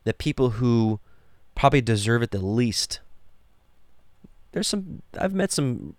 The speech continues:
some people who have lived some really good lives, but the majority of the people I meet in this movement came from a really rough background. And like me, I'll be, I will freely, freely admit it, without his mercy, I mean, I just,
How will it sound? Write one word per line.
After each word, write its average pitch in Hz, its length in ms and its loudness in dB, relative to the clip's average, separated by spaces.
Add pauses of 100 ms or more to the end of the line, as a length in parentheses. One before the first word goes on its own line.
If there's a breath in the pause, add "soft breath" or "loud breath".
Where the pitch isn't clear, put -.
(120)
some - 160 -6
people 123 260 0
who 117 80 4
have 104 100 2
lived 107 220 2
some 101 240 -4
really 104 160 2
good 98 120 0
lives, 90 300 0
but 104 180 0 (120)
the 135 60 2
majority 151 460 6
of 156 40 2
the 135 60 2
people 139 220 2
I 120 100 4
meet 120 320 0
in 113 360 0 (640 loud breath)
this 123 200 2
movement 123 400 4 (680)
came 135 260 4
from 107 200 0
a 98 40 2
really 117 280 4
rough 107 260 0
background. 95 540 -2 (180)
And 98 300 -2 (500)
like 104 240 -2
me, 131 360 2
I'll 101 220 2
be, 101 180 2 (160)
I 110 100 0
will 104 100 4
freely, 120 340 0
freely 123 260 2
admit 120 220 2
it, - 140 2 (400 loud breath)
without 120 340 2
his 123 140 2
mercy, 131 460 0 (100)
I 107 100 0
mean, 101 180 0
I 107 180 2
just, 95 240 -4